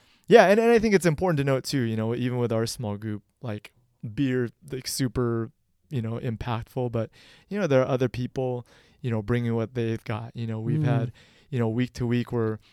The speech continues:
Speaker 1: at the Kajan's house and they're hosting, and we never asked them to do this. People are bringing over food, but you got Nancy in the kitchen, you know, baking us up, you know, little cheese breads and, you know,
Speaker 2: Dang.
Speaker 1: cooking different things for us. And,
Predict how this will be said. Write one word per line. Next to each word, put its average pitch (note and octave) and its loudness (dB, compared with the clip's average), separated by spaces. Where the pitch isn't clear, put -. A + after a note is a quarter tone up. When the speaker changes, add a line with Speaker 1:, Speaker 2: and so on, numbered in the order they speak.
Speaker 1:
at B2+ -4
the C3 -2
Kajan's A#2+ -2
house A#2+ -2
and A2+ -6
they're A#2 -2
hosting, A#2 -4
and A2 -8
we C3+ 2
never C3+ 4
asked C3+ 2
them C#3+ -4
to B2+ 2
do B2 0
this. E3+ -2
People C3+ 0
are A#2+ 2
bringing B2+ -2
over A#2+ -2
food, C3+ -2
but B2+ 4
you C3 -2
got C3 2
Nancy C3 0
in B2+ -4
the B2 -4
kitchen, B2+ -4
you C3 -2
know, A#2+ 2
baking C3 2
us B2 0
up, B2+ 2
you C3+ -4
know, A#2 -2
little C#3 0
cheese D3 0
breads A#2 0
and, A#2+ -4
you C#3 2
know, B2+ 4
Speaker 2:
Dang. B2+ 0
Speaker 1:
cooking D#3 0
different C#3 0
things C#3+ -2
for B2+ 2
us. B2+ 0
And, A#2+ -6